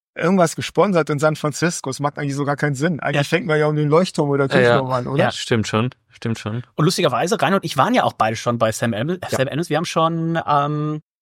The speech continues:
Speaker 2: Shuffleboard, äh, gespielt bei
Speaker 3: Die,
Speaker 2: Aber
Speaker 3: die,
Speaker 2: den
Speaker 3: die
Speaker 2: war
Speaker 3: einen wenigen Male, wo du gegen mich verloren
Speaker 2: Ich
Speaker 3: hast.
Speaker 2: wollte gerade sagen, kein glorreicher Shuffleboard-Abend von mir, aber, ähm, sehr, sehr schön. Waren wir sogar, waren wir zweimal da?
Speaker 3: Mm,
Speaker 2: Nee, ich war mit Basti
Speaker 3: nee,
Speaker 2: noch mal da, ne?
Speaker 3: du, genau, du warst zweimal da, ich war neunzehn mit
Speaker 2: Haben
Speaker 3: dir
Speaker 2: wir
Speaker 3: da.
Speaker 2: unten noch so eine schöne Käseverkostung gemacht in, im Keller und sowas, Bier und Käse. Also,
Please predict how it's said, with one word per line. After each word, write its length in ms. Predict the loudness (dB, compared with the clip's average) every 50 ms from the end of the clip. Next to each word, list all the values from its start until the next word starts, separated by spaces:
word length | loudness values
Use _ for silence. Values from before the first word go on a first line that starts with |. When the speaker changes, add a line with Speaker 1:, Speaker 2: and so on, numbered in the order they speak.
| _ _
Speaker 2:
Shuffleboard, 560 | -2 0 2 2 4 4 4 2 0 -2 -8 -8
äh, 180 | -8 -6 -6 -6
gespielt 520 | -8 -10 -10 -8 -8 -8 -8 -10 -14 -20 -8 _
bei 420 | -2 -2 -2 -2 -4 -6 -8 -10 -12 _ _ _ _ _ _ _ -8
Speaker 3:
Die, 60 | -6
Speaker 2:
Aber 160 | -6 -4 -4
Speaker 3:
die, 80 | -4 -2
Speaker 2:
den 100 | -2 -2
Speaker 3:
die 120 | -2 0
Speaker 2:
war 100 | 0 2
Speaker 3:
einen 120 | 2 2 2
wenigen 260 | 2 2 2 2 2
Male, 260 | 2 2 2 2 2
wo 80 | 0 0
du 360 | 0 2 2 2 2 2 2
gegen 140 | 0 -2 -4
mich 100 | -4 -4
verloren 240 | -2 0 2 2
Speaker 2:
Ich 80 | 2 2
Speaker 3:
hast. 60 | 2
Speaker 2:
wollte 100 | 2 0
gerade 100 | 0 0
sagen, 200 | 2 0 0 0
kein 220 | 0 0 0 0 0
glorreicher 640 | 0 0 2 2 2 2 2 2 2 2 0 0 -2
Shuffleboard-Abend 640 | -4 -2 -2 0 0 0 0 0 0 -2 -2 -2 -2
von 180 | -2 -2 -2 0
mir, 300 | 0 0 0 -2 -2 -2
aber, 600 | 0 2 2 2 2 4 4 4 4 4 2 0
ähm, 280 | -2 -2 -2 -2 -4 -4 -6 -6
sehr, 200 | -6 -4 -2 -2
sehr 100 | -2 -2
schön. 320 | -2 -2 -2 -2 -2 -2 -6 _ _ _ _ _ _ _ _ _ _
Waren 200 | -6 -4 -4 -2
wir 80 | -2 -4
sogar, 260 | -2 -2 -2 -2 -2
waren 140 | -2 -4 -4
wir 100 | -6 -8
zweimal 340 | -4 -4 -2 -2 0 0 0
da? 200 | 0 0 -2 -4 _ _ _ _ _ -2
Speaker 3:
Mm, 440 | 0 2 4 4 4 4 4 4
Speaker 2:
Nee, 80 | 4 4
ich 80 | 4 4
war 80 | 4
mit 80 | 4 4
Basti 160 | 4 4 4
Speaker 3:
nee, 60 | 2
Speaker 2:
noch 100 | 2 0
mal 100 | -2 -4
da, 160 | -4 -4 -6
ne? 80 | -2 0
Speaker 3:
du, 80 | 0 0
genau, 180 | 2 2 2 4
du 100 | 4 2
warst 140 | 0 2
zweimal 180 | 2 0 2 4
da, 60 | 2
ich 80 | 2 4
war 120 | 2 2
neunzehn 580 | 4 2 2 4 4 4 2 2 0 -2 -2 -2
mit 120 | -2 -2
Speaker 2:
Haben 60 | -4 -4
Speaker 3:
dir 40 | -4
Speaker 2:
wir 60 | -2
Speaker 3:
da. 80 | -2 -2
Speaker 2:
unten 120 | 0 0
noch 80 | -2 -2
so 100 | 0 -2
eine 40 | 0
schöne 200 | 0 -2 -2 -2
Käseverkostung 680 | -2 -2 -2 -2 -2 -4 -4 -4 -4 -4 -2 -2 -2
gemacht 380 | 0 0 2 0 0 -2 -4 -4
in, 200 | -2 -2 -2 -2
im 160 | -2 -4 -6
Keller 340 | -4 -4 -2 0 0 0 -2
und 80 | -2
sowas, 260 | -2 -2 -2 -2 -2 -2
Bier 180 | -4 -4 -4
und 120 | -4 -6 -6
Käse. 360 | -2 -2 0 2 2 2 2
Also, 260 | 0 0 0 0 0